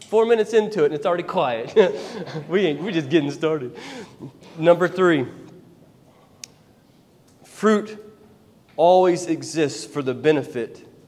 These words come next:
of someone else. Fruit does not eat itself. If fruit is eating itself, guess what it is? It's rotten.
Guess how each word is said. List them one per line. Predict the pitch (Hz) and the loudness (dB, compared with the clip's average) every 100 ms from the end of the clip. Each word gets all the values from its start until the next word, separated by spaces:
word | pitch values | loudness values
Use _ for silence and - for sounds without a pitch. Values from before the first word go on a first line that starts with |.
| _ _ _ _ _ _ _ | _ _ _ _ _ _ _
of | 123 123 | -14 -10
someone | - 123 120 120 | -4 -2 0 -2
else. | 110 101 - - - _ _ _ _ _ _ _ _ _ | -4 -8 -18 -20 -20 _ _ _ _ _ _ _ _ _
Fruit | - 185 214 214 | -2 4 4 4
does | 170 151 | -2 4
not | 175 170 170 | 6 6 4
eat | 180 | -2
itself. | 165 - - 165 131 - - | -2 -2 4 4 4 -6 0
If | - 196 202 196 | 8 8 8 2
fruit | 269 302 - | 2 2 4
is | 220 214 | 2 4
eating | 247 240 | 2 4
itself, | 208 202 202 220 240 - - - - | 4 2 6 8 6 0 -14 -8 2
guess | 196 196 | 2 4
what | 190 | 2
it | 180 | 4
is? | 180 123 - - - - - _ _ | 2 2 -8 -14 -20 -20 -20 _ _
It's | 135 | 2
rotten. | 165 185 127 | 4 4 0